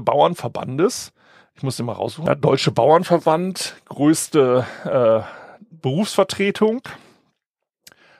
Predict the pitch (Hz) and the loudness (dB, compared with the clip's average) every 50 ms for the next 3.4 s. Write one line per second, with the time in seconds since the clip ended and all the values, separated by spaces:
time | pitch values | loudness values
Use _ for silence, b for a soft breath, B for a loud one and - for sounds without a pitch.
0 | b b - - 135 147 151 156 160 165 160 b b b b b - 135 139 175 | b b 2 4 6 6 6 4 2 -2 -12 b b b b b 0 2 2 2
1 | - - 170 165 165 - 156 - 190 165 139 135 220 254 240 185 165 151 - 131 | 2 2 2 4 4 2 2 0 -4 -4 -4 -2 -4 -4 -2 -4 -4 -4 -2 -4
2 | 113 95 87 - _ _ _ _ _ _ _ _ _ - - - - - - 185 | -4 -4 -6 -12 _ _ _ _ _ _ _ _ _ -20 -12 -4 0 0 0 0
3 | - - 143 139 113 - - | -2 0 0 0 0 0 -6